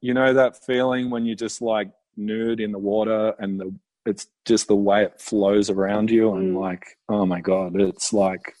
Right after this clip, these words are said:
Speaker 2: And it's always so
Speaker 1: Yeah.
Speaker 2: cold.
Speaker 1: Yeah, it is. Yeah.
Speaker 2: Yeah. So how do you,
Speaker 1: Okay.
Speaker 2: how do you feel, do you, so you've s-, mentioned that, I guess, the,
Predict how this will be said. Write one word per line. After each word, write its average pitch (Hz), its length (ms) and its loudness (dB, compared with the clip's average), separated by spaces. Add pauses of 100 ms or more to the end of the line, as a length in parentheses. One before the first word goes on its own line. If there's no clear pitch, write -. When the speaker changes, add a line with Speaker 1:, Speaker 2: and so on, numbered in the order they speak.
(120)
Speaker 2:
And 185 100 -6
it's 185 120 -10
always 202 280 -2
so 185 100 -2
Speaker 1:
Yeah. 170 60 -4 (140)
Speaker 2:
cold. 180 300 0 (1900)
Speaker 1:
Yeah, 113 400 6 (280)
it 107 120 -6
is. 90 400 -8 (200)
Yeah. 101 240 -4
Speaker 2:
Yeah. - 100 -14 (1800)
So - 180 2
how 277 140 8
do 131 160 6
you, 117 60 8 (100)
Speaker 1:
Okay. 143 200 -2 (100)
Speaker 2:
how 285 200 2
do 339 80 2
you 320 180 2 (140)
feel, 254 300 2
do 269 80 -4
you, 269 200 0 (340)
so 262 200 2
you've 254 400 0
s-, - 120 -4
mentioned 262 640 -2
that, 196 260 2 (600)
I 196 120 0
guess, 190 500 -2
the, 202 160 -6